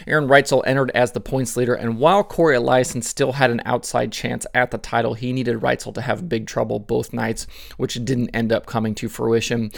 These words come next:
On Friday night, Ian Madsen started on the pole driving for Josh Boffman. He led much of the race but was stalked all night by Attica Track champion Cap Henry. With nine laps to go, Madsen caught a bump into turn one, and the little bobble was all Henry needed.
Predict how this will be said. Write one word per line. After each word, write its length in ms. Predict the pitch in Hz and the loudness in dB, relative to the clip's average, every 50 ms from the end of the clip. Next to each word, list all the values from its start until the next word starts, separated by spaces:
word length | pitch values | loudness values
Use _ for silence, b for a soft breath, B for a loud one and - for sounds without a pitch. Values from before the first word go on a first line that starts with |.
| B B B B B B | B B B B B B
On 140 | B 139 147 | B 0 0
Friday 240 | - - 156 151 147 | 4 4 6 6 6
night, 240 | 143 143 139 - - | 4 2 2 2 -2
Ian 180 | 147 147 139 | -2 -2 0
Madsen 340 | 135 131 131 127 - 127 127 | 4 4 4 4 4 2 -4
started 300 | - - 135 131 123 120 | 0 4 4 4 4 2
on 140 | 101 120 117 | -2 -2 -2
the 80 | 113 | -2
pole 260 | 101 - - 127 120 120 | -2 2 2 4 4 4
driving 380 | 107 120 120 120 120 123 117 | 4 4 4 4 4 2 0
for 200 | 110 - - 120 | -4 -2 -2 -2
Josh 360 | 117 104 - 120 123 117 - | -2 0 -2 0 0 -2 -4
Boffman. 480 | - 170 117 113 117 117 - 123 113 117 | 0 0 2 2 2 0 -2 -4 -4 -2
He 100 | 123 165 | -2 0
led 180 | 165 170 160 135 | 2 4 2 4
much 220 | 131 135 131 - | 4 0 2 2
of 80 | 131 117 | 0 0
the 80 | 123 | 2
race 300 | 120 123 120 117 120 - | 2 2 2 2 0 0
but 160 | - - 104 | -2 -2 -2
was 100 | 117 117 | -2 -6
stalked 340 | - - - 123 120 110 - - - - | -4 -2 0 0 0 -2 -4 -12 -4 2
all 160 | 127 131 127 | 2 2 4
night 280 | 123 120 117 113 104 - | 2 2 0 0 0 0
by 120 | - 113 | -2 -2
Attica 360 | - - 117 117 117 - - | 0 2 0 0 0 -2 -6
Track 260 | 107 - - 117 - - | -6 -4 -4 -4 -4 -4
champion 400 | - 123 117 110 - 113 110 107 | -4 -4 -2 -2 -2 -4 -4 -2
Cap 260 | - - 107 - - | -2 -2 -2 -2 -4
Henry. 480 | - - 120 123 123 120 120 117 117 B B B B B B B B | -4 -2 -2 0 0 0 0 -2 -4 B B B B B B B B
With 100 | 131 123 | -6 0
nine 200 | 143 147 147 143 | 0 0 2 4
laps 220 | 139 139 131 - - | 4 4 2 2 0
to 100 | 139 120 | -2 2
go, 200 | 120 127 123 123 | 6 6 6 6
Madsen 400 | 120 120 123 123 - - 131 123 | 6 6 4 4 2 0 -6 -6
caught 300 | - - 135 127 - 120 | -2 0 -2 0 0 -4
a 40 | 113 | -6
bump 340 | 101 - 123 127 123 117 | 0 2 2 2 2 0
into 260 | - 120 123 120 120 110 | -2 -4 -4 -2 -4 -6
turn 320 | - - 123 123 120 117 | -6 -4 -4 -2 -2 -2
one, 240 | 113 117 113 113 113 | -2 -2 -2 -2 -4
and 220 | - 117 113 113 | -4 -4 -6 -4
the 40 | 123 | -4
little 300 | 120 117 117 123 120 117 | -4 -2 -2 0 -2 -2
bobble 420 | 107 101 120 113 117 113 117 113 | 0 0 2 2 4 2 2 2
was 160 | 113 113 110 - | 0 -2 -2 -4
all 280 | - - 117 120 113 110 | -6 -4 -2 -2 -2 -2
Henry 400 | - - - 117 113 110 110 107 | -4 -6 -4 -4 -2 -2 -2 -2
needed. 400 | 107 110 113 113 113 113 104 | 0 0 0 2 0 0 0